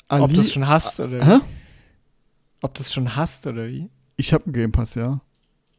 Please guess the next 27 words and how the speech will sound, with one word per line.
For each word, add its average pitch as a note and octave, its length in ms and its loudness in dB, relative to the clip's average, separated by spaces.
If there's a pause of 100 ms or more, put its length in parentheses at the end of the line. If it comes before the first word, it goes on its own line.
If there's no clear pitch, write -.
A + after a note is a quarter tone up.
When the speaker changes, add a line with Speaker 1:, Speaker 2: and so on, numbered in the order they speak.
(320)
Speaker 1:
Nee, D#3 140 2
nee, F#3 160 4
nee, C#3+ 80 4
ob D3+ 160 2
du, E3 140 2
ob - 120 -2
du D#3 100 -4
das C#3+ 160 -2
Spiel E3 200 -2
schon D#3+ 160 -4
irgendwo C3+ 320 -2
hast D3 240 -4
und B2+ 140 -4
weißt C3 260 -2
es B2+ 160 -10
nicht A#2+ 160 -12
mehr, A2 200 -10
so, A2 140 -10
weißt A#2+ 280 -14
du, C3 40 -12
so A#2+ 60 -6
als A#2 160 -8
Erinnerung. B2 480 -4
Speaker 2:
Welches B2 280 -2
Spiel - 220 -8
meinst A#2 300 -6
du? D#3 120 -4